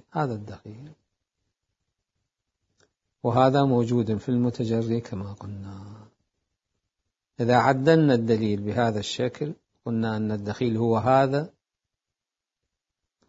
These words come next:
هو العلم بإصابة ال-، إصابة الواقع دخيلة بهذا المعنى،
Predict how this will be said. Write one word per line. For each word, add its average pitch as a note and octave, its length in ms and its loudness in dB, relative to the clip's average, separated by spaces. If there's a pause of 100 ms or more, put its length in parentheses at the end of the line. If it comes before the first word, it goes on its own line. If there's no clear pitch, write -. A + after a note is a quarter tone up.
هو A#2 400 0 (720)
العلم G#2+ 640 0 (720)
بإصابة A2 720 -2
ال-، G#2+ 280 -6
إصابة A2+ 440 -2
الواقع B2 460 0
دخيلة B2 460 -2
بهذا A#2 360 0
المعنى، G#2 460 -8